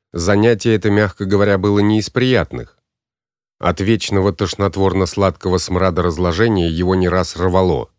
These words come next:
Запах этот пропитывал ткани его одежды, волосы и кожу. Улегшись спать на своем тюфяке, брошенном прямо на полу мастерской, Микеланджело просыпался в холодном поту.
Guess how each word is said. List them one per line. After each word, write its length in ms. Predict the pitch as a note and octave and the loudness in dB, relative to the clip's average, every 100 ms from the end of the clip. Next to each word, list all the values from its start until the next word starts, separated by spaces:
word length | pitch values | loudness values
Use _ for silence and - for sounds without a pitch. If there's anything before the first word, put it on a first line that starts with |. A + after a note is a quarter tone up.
| _ _ _ _ | _ _ _ _
Запах 460 | F#2 G#2 C3+ C3+ C3+ | -2 0 0 -2 -2
этот 220 | B2 G#2 | -2 -2
пропитывал 640 | - A2+ B2 A2 G#2+ G#2+ | 0 0 0 -2 0 -2
ткани 460 | - - G#2+ G#2 G2+ | -2 0 2 2 2
его 180 | F#2+ G2+ | 2 2
одежды, 640 | F#2+ F#2+ A2+ F#2+ G#2 G2 - | 2 0 -2 0 -2 -2 -4
волосы 640 | E2 G2 G#2 G2+ - G2 | -2 0 2 0 -2 -4
и 180 | E2+ G2 | -4 -8
кожу. 540 | - G2+ E2+ C2 G#1+ _ _ _ _ _ _ | -2 0 0 -2 -10 _ _ _ _ _ _
Улегшись 520 | G2+ G#2+ G#2+ - E2+ | 2 2 2 0 -2
спать 360 | - - G#2+ F#2 | -2 0 0 2
на 80 | F#2 | -2
своем 380 | G2+ F#2+ F#2 | 0 2 0
тюфяке, 480 | F2 F#2+ G2 D#2+ A#2+ | -2 -4 -4 -2 -2
брошенном 480 | F#2 F#2 - F2+ F2 | 0 0 0 -2 0
прямо 260 | F#2+ F2+ F2 | 0 0 0
на 140 | F2 | 0
полу 240 | F2+ F2 | 0 0
мастерской, 720 | F2 E2 F#2+ E2 - A#2+ A#2+ - _ | 0 -2 -4 -6 0 0 0 -2 _
Микеланджело 720 | - G#2+ A#2 A2 A#2 G2+ G#2 | -2 0 0 0 0 0 0
просыпался 720 | G2 G2+ - G2 G#2 F#2+ - F#2+ | 0 -2 -4 -2 0 0 -2 -6
в 60 | |
холодном 580 | - F#2+ F2+ E2+ E2+ E2 | -2 0 0 0 0 -2
поту. 420 | F2+ E2+ D#2+ A#1+ | -2 -2 -4 -8